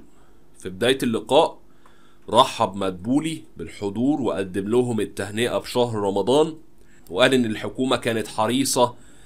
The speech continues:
في ظل الأزمة اللي مرت بيها مصر على مساندة القطاع الخاص والسلاسل التجارية. أكد إيمانه بآليات السوق الحر وتقديره للظروف اللي مر بيها هذا القطاع.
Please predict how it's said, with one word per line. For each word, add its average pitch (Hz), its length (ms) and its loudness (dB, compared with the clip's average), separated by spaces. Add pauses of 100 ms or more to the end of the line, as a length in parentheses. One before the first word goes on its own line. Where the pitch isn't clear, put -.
(220)
في 110 120 -4
ظل 123 320 4
الأزمة 120 480 0
اللي 107 120 -2
مرت 120 340 2
بيها 120 300 0
مصر 120 400 2
على 101 240 2
مساندة 107 600 -2
القطاع 113 420 2
الخاص 123 460 0
والسلاسل 113 580 -4
التجارية. 113 800 0 (800)
أكد 131 420 2
إيمانه 127 580 2 (180)
بآليات 107 680 0
السوق 117 360 -2
الحر 127 420 -2
وتقديره 113 640 -2
للظروف 110 580 -2
اللي 110 160 0
مر 113 300 2
بيها 123 500 2 (120)
هذا 117 260 0
القطاع. 104 460 -6